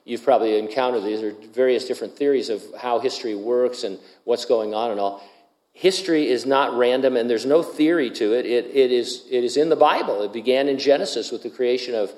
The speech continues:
uh, man in the garden, and it continues for eternity. And so we have a real handle on what's going to happen.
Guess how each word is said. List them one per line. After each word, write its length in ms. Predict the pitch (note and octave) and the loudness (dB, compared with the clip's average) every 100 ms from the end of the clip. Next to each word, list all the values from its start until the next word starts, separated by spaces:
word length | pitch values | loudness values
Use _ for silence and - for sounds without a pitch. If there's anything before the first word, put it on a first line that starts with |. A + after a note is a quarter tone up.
| - - _ _ | -20 -20 _ _
uh, 560 | G#2 G#2 F#2+ F#2+ A#2+ - | -2 0 0 -2 -6 -8
man 460 | A#2 D3+ B2+ A2 D3 - _ | 0 2 2 -2 -6 -16 _
in 140 | A#2+ A2 | -8 -4
the 80 | G#2+ | 2
garden, 420 | B2+ D3+ A2+ B2+ | 4 4 0 -6
and 200 | A#2 A2+ | -6 -6
it 80 | A2 | -6
continues 520 | A#2+ - C#3+ C#3 C#3 | -6 -4 -2 -2 -2
for 200 | C#3+ C#3 | 2 2
eternity. 460 | C#3 D#3+ E3+ C#3 - - _ _ _ | 2 0 0 -2 -8 -18 _ _ _
And 200 | - A2+ | -4 -4
so 120 | A2+ B2 | 0 4
we 120 | C#3 | 6
have 120 | C3 | 4
a 60 | G#2+ | 2
real 280 | A#2 C#3+ | 4 4
handle 480 | C3+ D3 D3 D#3 A2 | 4 0 0 4 4
on 180 | G#2+ G#2 | 4 2
what's 200 | A2 - | 0 0
going 240 | A#2+ A2+ | -2 0
to 100 | G#2+ | 0
happen. 300 | A2 B2 G#2+ | 0 -2 -6